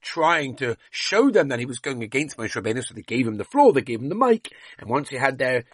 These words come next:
you know, attention, then he spoke out for Moshe Rabbeinu against the Meraglim. Vaita, Vanosh Moshe Olu, Imo Yomu Lo Nuchal. "No, we can't manage, they're much stronger than us."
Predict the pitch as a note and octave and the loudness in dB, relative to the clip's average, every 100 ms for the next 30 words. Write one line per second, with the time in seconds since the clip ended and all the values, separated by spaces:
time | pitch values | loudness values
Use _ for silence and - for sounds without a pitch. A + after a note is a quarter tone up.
0 | - D3 C#3+ - F#3+ A#3+ - D#3+ A3 _ | 0 4 4 2 0 0 0 -4 -4 _
1 | _ _ C3 B2+ C3 _ _ B2+ A#2+ - | _ _ -2 -2 -2 _ _ -14 -12 -4
2 | B2+ B2+ A#2+ A#2 A#2 A#2+ C3 D3 C#3 G3+ | -4 -2 -4 -4 -4 -8 -8 -6 0 4
3 | A3+ D#3 C#3+ _ - A2 D#3 B2+ B2+ A#2+ | 4 4 0 _ -8 0 0 0 -4 2
4 | A2+ F#2 F#2 C3 D#3 B2 A#2+ B2 A#2+ A#2+ | 2 2 -2 -2 0 0 2 0 -2 -4
5 | E3 - D#3+ E3 E3 G#3+ F3 F#3 F3+ F3 | -4 -4 -8 -4 2 2 2 0 2 2
6 | E3+ E3+ E3+ D#3 D3+ C3+ C3 - B2 A#2+ | 0 0 0 0 -2 -2 -4 0 2 2
7 | C3 A#2+ F3 E4 E4 D3 - - G3+ F3+ | 2 -2 -4 -6 -4 -2 -4 -10 -14 -14
8 | D#3+ F#3+ D4+ E4+ F4 - C#3 G#2 F#2 E2+ | -14 -10 -10 -10 -12 -10 -8 -8 -10 -14
9 | - | -18